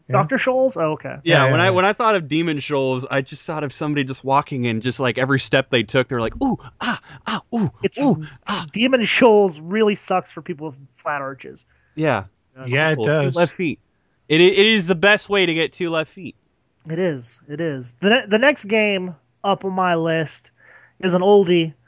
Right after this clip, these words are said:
Speaker 2: Uh, it's Final Fantasy ten Remastered.
Speaker 1: Oh, there you go.
Speaker 2: That is,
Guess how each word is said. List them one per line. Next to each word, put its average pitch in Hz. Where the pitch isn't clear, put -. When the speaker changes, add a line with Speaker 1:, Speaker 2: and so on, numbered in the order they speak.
Speaker 2:
Uh, 170
it's -
Final 262
Fantasy 240
ten 214
Remastered. 156
Speaker 1:
Oh, 135
there 135
you 120
go. 110
Speaker 2:
That 196
is, 165